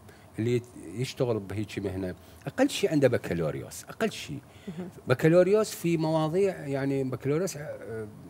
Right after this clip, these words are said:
Speaker 1: يعني بمجالات تكون قريبة من، آه، هذا ال-، ال-، الجانب، يعني أما يكون، آه، بكالوريوس في العلوم،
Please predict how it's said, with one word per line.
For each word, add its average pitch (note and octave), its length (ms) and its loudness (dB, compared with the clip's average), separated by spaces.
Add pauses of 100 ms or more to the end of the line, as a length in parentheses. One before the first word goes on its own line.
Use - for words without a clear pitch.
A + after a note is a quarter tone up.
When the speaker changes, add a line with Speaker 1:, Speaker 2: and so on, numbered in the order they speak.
(280)
Speaker 1:
يعني G2 200 -8
بمجالات A#2 600 2
تكون C3+ 440 -2 (220)
قريبة A3 340 4
من، C3+ 260 4
آه، F2+ 300 -4
هذا F#2+ 320 -2
ال-، E2+ 160 -4
ال-، E2 220 -8
الجانب، D#2+ 640 0 (580)
يعني F#2 240 -2
أما C3+ 200 2
يكون، A#2+ 460 -2
آه، G#2 100 -2
بكالوريوس B2 520 0
في - 100 -10
العلوم، G#2+ 480 0